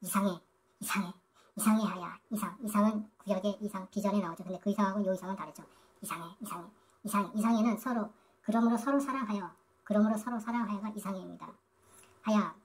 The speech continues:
무서참하며 호흡하야 무성장이니라. 가국이흠이니라. 이상해, 서로 사랑하리라. 이상해. 자, 당군왕검도 잘 읽어보면 좋은 말 많이 나옵니다. 자, 추석 연휴가 코앞에 다가왔습니다. 근데 전 이번에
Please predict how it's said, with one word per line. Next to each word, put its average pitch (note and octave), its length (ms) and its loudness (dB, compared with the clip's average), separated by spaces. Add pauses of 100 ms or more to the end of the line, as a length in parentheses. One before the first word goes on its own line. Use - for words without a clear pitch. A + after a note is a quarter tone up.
(160)
무서참하며 G#3+ 800 0 (240)
호흡하야 B3+ 960 -2
무성장이니라. F#3+ 840 -2 (100)
가국이흠이니라. G3+ 1080 -4 (180)
이상해, G3+ 340 -10 (160)
서로 A#3+ 280 -2 (200)
사랑하리라. F#3 760 -8
이상해. E3+ 400 -10 (1040)
자, G#3+ 120 4 (640)
당군왕검도 A#3+ 600 4
잘 G#3+ 160 2
읽어보면 G#3+ 340 2
좋은 G#3 160 2
말 G#3+ 100 6
많이 F3 160 2
나옵니다. F3 400 -4 (1080)
자, F3+ 200 -2
추석 C#4+ 320 2
연휴가 G#3+ 260 4
코앞에 B3 280 -2
다가왔습니다. G3 540 -2 (680)
근데 A#3 160 2
전 A#3 180 4
이번에 G3+ 340 2